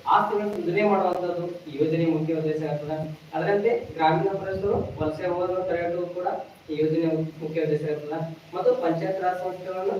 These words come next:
ಬಲಪಡಿಸುವುದು ಕೂಡ ಈ ಯೋಜನೆಯ ಉದ್ದೇಶ ಇರ್ತದೆ. ಇನ್ನು ಸಾಮಾಜಿಕ ಪರಿಶೋಧನೆ ಅಂತಂದ್ರೆ ಸಮುದಾಯದ ಸಹಭಾಗಿತ್ವ, ಪಾರದರ್ಶಕತೆ ಹಾಗೂ ಉತ್ತರದಾಯಿತ್ವವನ್ನು ಮಾಡುವ ಒಂದು ಪರಿಶೋಧನೆ ಸಾಮಾಜಿಕ ಪರಿಶೋಧನೆ ಆಗಿದೆ. ಈ ಸಾಮಾಜಿಕ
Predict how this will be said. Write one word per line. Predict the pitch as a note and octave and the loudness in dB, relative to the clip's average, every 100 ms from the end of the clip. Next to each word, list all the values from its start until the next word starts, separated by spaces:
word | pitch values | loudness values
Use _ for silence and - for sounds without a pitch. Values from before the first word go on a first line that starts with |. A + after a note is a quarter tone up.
| - | -2
ಬಲಪಡಿಸುವುದು | D#3 D#3+ E3+ E3+ F3 | -2 0 -2 -4 -6
ಕೂಡ | F3 F3+ - - - D#3 | -4 -2 -2 -4 -14 -4
ಈ | D3 | 0
ಯೋಜನೆಯ | D#3+ E3 | 2 2
ಉದ್ದೇಶ | D#3+ D#3 D#3+ | 2 2 0
ಇರ್ತದೆ. | D#3 D#3 D#3 D#3 E3+ - G#3 G#3 G3 | 2 -2 -2 -2 -4 -2 -2 -2 2
ಇನ್ನು | A3+ A3 | 4 4
ಸಾಮಾಜಿಕ | - A#3 A#3 A3+ A#3 A#3 | 4 6 6 6 6 6
ಪರಿಶೋಧನೆ | F#3+ G3 G3 G3 | 4 0 2 2
ಅಂತಂದ್ರೆ | D#3+ D3+ - - - - - - | 2 -2 -2 -4 -4 -12 -20 -6
ಸಮುದಾಯದ | E3 E3+ F#3+ G3 G3 | -2 2 4 4 4
ಸಹಭಾಗಿತ್ವ, | F#3+ F#3 G3 F#3+ F#3+ G#3 | 2 2 2 2 2 0
ಪಾರದರ್ಶಕತೆ | G#3+ - D#3+ F#3+ F#3+ - G3 G#3 A3+ - F3 | 0 4 4 6 2 0 -2 2 0 0 0
ಹಾಗೂ | G3 G#3 | 2 2
ಉತ್ತರದಾಯಿತ್ವವನ್ನು | - D#3+ A3+ G#3 G3+ G3+ G3 G3 F#3 | 0 2 2 4 2 0 0 0 0
ಮಾಡುವ | F3+ F#3 | 0 0
ಒಂದು | F3+ | -2
ಪರಿಶೋಧನೆ | E3+ E3 - G#3+ A3+ | -4 -6 -4 -2 -2
ಸಾಮಾಜಿಕ | D#3+ E3 F3 E3+ | 0 2 2 0
ಪರಿಶೋಧನೆ | - D#3 D#3+ D3+ | -4 -4 -4 -2
ಆಗಿದೆ. | D3 B2+ - - - - | 0 -2 -4 -10 -10 -2
ಈ | |
ಸಾಮಾಜಿಕ | G3+ - G3+ A3 A3+ | 0 2 4 4 6